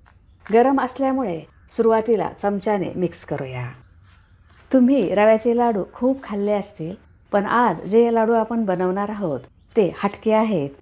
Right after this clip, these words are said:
बिना पाकाचे असूनसुद्धा पारंपरिक मिठाईची चव येते. थोडे मिक्स झाल्यावर हाताने व्यवस्थित मिक्स करता येते. यासाठी आपण अर्धा कप दूध घेतले आहे.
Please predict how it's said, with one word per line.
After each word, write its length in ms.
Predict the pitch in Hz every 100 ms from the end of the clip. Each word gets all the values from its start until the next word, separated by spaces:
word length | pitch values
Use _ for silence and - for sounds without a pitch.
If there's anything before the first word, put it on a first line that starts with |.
| _ _ -
बिना 260 | 233 247 254
पाकाचे 480 | 247 233 240 254
असूनसुद्धा 720 | 247 190 202 202 233 185 160 143 - _ -
पारंपरिक 580 | 196 202 202 202 196
मिठाईची 520 | 220 220 233 220 - -
चव 300 | - 175 147
येते. 440 | 135 - 135 127 _ _ _ _ _ _ _ -
थोडे 220 | 202 208
मिक्स 280 | 208 196 -
झाल्यावर 460 | 180 208 214 165 135 131 _ _
हाताने 460 | 185 196 202 185
व्यवस्थित 580 | - 180 190 190 220 226 220
मिक्स 240 | 196 214 -
करता 320 | 160 131 135
येते. 580 | 127 127 127 127 - _ _ _ _ _ _ _ _ _ _ _ _ _ _ _ _ _ _ -
यासाठी 460 | 185 185 180 208 214
आपण 360 | 220 170 139 - _ _ -
अर्धा 300 | 190 185 208
कप 280 | 208 160 151
दूध 200 | 185 185
घेतले 340 | 202 - 151
आहे. 340 | 135 127 160